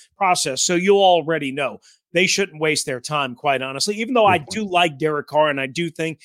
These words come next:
Speaker 1: he
Speaker 2: I do
Speaker 1: can
Speaker 2: too.
Speaker 1: be a, a, certainly a, a valuable addition to any, uh, franchise. We, we will discuss all the quarterback options, obviously,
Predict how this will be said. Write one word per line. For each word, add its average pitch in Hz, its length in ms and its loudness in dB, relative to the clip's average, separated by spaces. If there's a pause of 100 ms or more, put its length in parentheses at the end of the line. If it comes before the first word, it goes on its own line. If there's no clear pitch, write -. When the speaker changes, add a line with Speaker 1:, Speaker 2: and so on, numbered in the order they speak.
(100)
Speaker 1:
he - 180 -20
Speaker 2:
I 180 140 4
do 175 80 0
Speaker 1:
can 180 80 2
Speaker 2:
too. 175 120 2
Speaker 1:
be 139 300 -4 (100)
a, 151 200 -6
a, 156 80 -10
certainly 202 500 2 (240)
a, 160 60 -6
a 143 40 -4 (180)
valuable 160 840 0
addition 143 420 -4 (300)
to 175 180 -12
any, 139 320 -4 (240)
uh, 143 160 0 (160)
franchise. 139 640 -2 (180)
We, 196 460 -2
we 226 160 6
will 208 160 4
discuss 165 460 0
all 156 160 0
the 143 80 -6
quarterback 143 560 -2
options, 131 400 -8
obviously, 131 500 -4